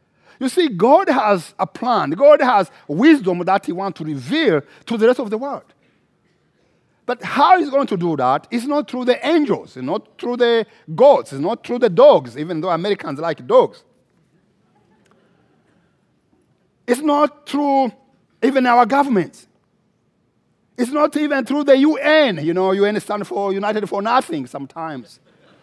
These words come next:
Especially if you are from Rwanda, where before the killing, before the genocide of my people, the U N took the troops out of Rwanda and then left us to slaughter each other. That's why we say it's U N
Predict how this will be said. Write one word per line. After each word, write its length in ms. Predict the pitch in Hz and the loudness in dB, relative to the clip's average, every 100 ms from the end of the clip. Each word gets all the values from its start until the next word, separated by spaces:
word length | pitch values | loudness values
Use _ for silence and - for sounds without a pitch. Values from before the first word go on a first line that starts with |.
| _ _ _ _ _ _ _ _ _ _ _ | _ _ _ _ _ _ _ _ _ _ _
Especially 500 | 151 170 220 226 220 | -6 -6 2 2 4
if 120 | 233 240 | 2 2
you 80 | |
are 60 | 208 | 0
from 200 | - 202 | 0 -2
Rwanda, 560 | 208 208 226 254 208 165 | 0 2 4 4 4 2
where 400 | 196 208 196 175 - _ - | 2 4 4 2 -8 _ -8
before 440 | 165 220 247 247 | -4 -2 2 2
the 180 | 214 208 - _ _ | 2 0 -4 _ _
killing, 460 | - 285 247 180 156 | -2 0 2 0 -2
before 220 | 156 226 | -4 -4
the 120 | 196 | -4
genocide 760 | 156 254 220 - 160 147 143 127 - - | 0 0 0 -4 -2 -2 -2 -8 -12 -4
of 180 | 175 | -4
my 280 | 160 180 269 | -2 -2 0
people, 540 | 226 202 175 147 127 - _ | -2 -4 -6 -4 -6 -8 _
the 140 | 151 185 | -2 -2
U 180 | 214 | -2
N 400 | 202 214 196 170 - _ | -4 0 2 0 -4 _
took 300 | - 262 285 | -6 -4 -4
the 80 | 214 | -6
troops 400 | - 220 165 - - | -6 -4 -4 -6 -4
out 220 | 202 220 | -2 -2
of 120 | 165 | -4
Rwanda 580 | 147 147 165 170 139 120 - - | -8 -4 0 0 -2 -6 -8 -6
and 140 | 180 | -2
then 240 | 208 185 | 0 0
left 280 | 175 233 - - | 0 -2 -8 -10
us 280 | 170 147 - _ - | -8 -8 -10 _ -16
to 100 | 175 | -12
slaughter 320 | 180 185 - | -8 -6 -6
each 180 | 160 - | -8 -10
other. 320 | 135 127 110 _ _ _ _ _ _ _ | -8 -8 -10 _ _ _ _ _ _ _
That's 160 | 160 156 | -10 -6
why 160 | 147 | -6
we 100 | 139 | -6
say 300 | 131 139 135 - _ | -8 -6 -6 -8 _
it's 180 | 143 104 | -16 -14
U 240 | 123 180 - | -8 -8 -6
N 300 | 156 147 | -6 -6